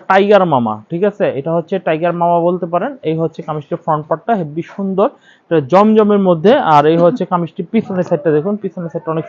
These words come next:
সুন্দর, এটি পিছনের সাইড হবে। যদি আপনারা নিতে চান এক পিস করে, প্রথমেই বলেছি যারা নতুন উদ্যোক্তা তাদের জন্য আজকের এই ভিডিওটি খুব ভালো হবে, কারণ তারা নতুন ব্যবসা করতে চাচ্ছেন, বিশ হাজার, দশ হাজার টাকা দিয়ে, তারা কিন্তু অল্প মাল নিতে হয়, কিন্তু আইটেম বেশি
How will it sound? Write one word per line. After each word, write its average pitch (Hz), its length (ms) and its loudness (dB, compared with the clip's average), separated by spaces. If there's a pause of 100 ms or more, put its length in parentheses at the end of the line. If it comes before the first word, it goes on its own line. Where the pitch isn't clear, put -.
সুন্দর, 196 320 -2
এটি 156 200 -10
পিছনের 156 340 -8
সাইড 123 180 -2
হবে। 110 120 -8 (540)
যদি 226 180 0 (120)
আপনারা 214 260 4 (100)
নিতে 190 240 -2
চান 165 160 6 (160)
এক - 140 -4
পিস 185 220 -2
করে, 135 140 2 (140)
প্রথমেই 220 400 2
বলেছি 226 220 0 (100)
যারা 196 140 4 (100)
নতুন 214 260 2
উদ্যোক্তা 190 380 0 (120)
তাদের 160 240 2 (100)
জন্য 180 160 2 (120)
আজকের 196 360 2
এই 180 100 4
ভিডিওটি 170 260 -2 (100)
খুব 202 100 -2 (100)
ভালো 180 240 4
হবে, 127 140 0 (100)
কারণ 220 200 6 (120)
তারা 180 180 6 (440)
নতুন 208 240 4 (100)
ব্যবসা 196 360 4
করতে 185 280 0
চাচ্ছেন, 170 280 0 (120)
বিশ 175 200 -6
হাজার, 160 180 2 (140)
দশ 185 180 6
হাজার 165 260 0
টাকা 143 180 0 (100)
দিয়ে, 196 160 6 (680)
তারা 196 180 8 (120)
কিন্তু 180 260 2 (300)
অল্প 214 220 6 (160)
মাল 202 160 8 (160)
নিতে 185 200 2 (100)
হয়, 113 240 0 (160)
কিন্তু 175 180 -2 (100)
আইটেম 160 280 4 (100)
বেশি 147 160 -2